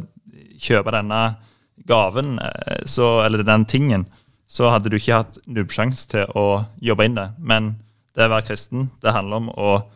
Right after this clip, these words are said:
få denne gaven. Eh, du, du har ikke gjort noen ting for han, men det er Jesus som har gjort noe for han.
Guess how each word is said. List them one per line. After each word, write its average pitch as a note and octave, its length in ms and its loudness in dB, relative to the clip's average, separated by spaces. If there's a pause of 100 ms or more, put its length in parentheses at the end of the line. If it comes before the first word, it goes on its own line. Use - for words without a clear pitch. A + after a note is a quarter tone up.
(240)
få A#2 260 2
denne G2+ 240 2
gaven. G2 360 0 (420)
Eh, A2 380 -2
du, A2 140 -4
du A#2+ 100 2
har A#2 60 2
ikke C3 120 2
gjort B2+ 120 0
noen A2 200 0
ting C3 140 0
for A2 200 -2
han, G2 160 -6 (200)
men A2+ 160 -2
det A2+ 80 2
er A2+ 80 2
Jesus B2+ 200 -4
som G2+ 60 -8
har G2+ 60 -4
gjort G#2 160 -6
noe F#2+ 160 -2
for F#2+ 160 0
han. - 100 -12